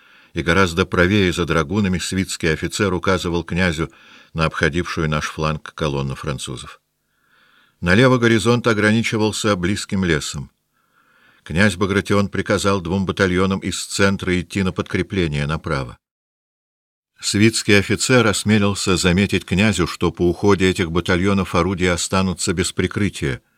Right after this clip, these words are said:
Князь Багратион обернулся к свитскому офицеру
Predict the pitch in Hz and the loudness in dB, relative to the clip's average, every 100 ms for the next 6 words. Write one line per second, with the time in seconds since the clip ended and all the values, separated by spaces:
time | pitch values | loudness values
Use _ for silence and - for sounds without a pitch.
0 | _ _ _ _ _ _ _ _ - 80 | _ _ _ _ _ _ _ _ -2 0
1 | 85 90 82 87 - 90 87 - 80 78 | 0 -2 0 0 2 2 2 -2 0 0
2 | 78 76 69 - 85 - 78 85 - - | 0 -2 -4 -4 -6 -6 -6 -4 -6 -4
3 | 85 85 - 87 - 82 80 | -2 -2 -6 -6 0 0 0